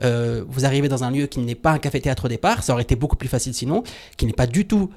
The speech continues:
euh, un café-théâtre au départ, que vous façonnez vous-même, que vous, euh, rénovez quasiment vous-même jusqu'à la veille du, du lancement. Comment on trouve cette force ? Comment, comment est-ce qu'on, on va chercher justement cette motivation et cette, et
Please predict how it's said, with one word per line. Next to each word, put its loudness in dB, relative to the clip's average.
euh, -2
un -2
café-théâtre -2
au -2
départ, 0
que 4
vous 4
façonnez 4
vous-même, 4
que 4
vous, 2
euh, 2
rénovez 6
quasiment 6
vous-même 4
jusqu'à 2
la 4
veille 6
du, 2
du 4
lancement. 4
Comment 6
on 2
trouve 0
cette 2
force ? 0
Comment, 2
comment 2
est-ce 0
qu'on, -2
on 0
va 2
chercher 0
justement -2
cette -2
motivation 2
et 2
cette, -4
et 0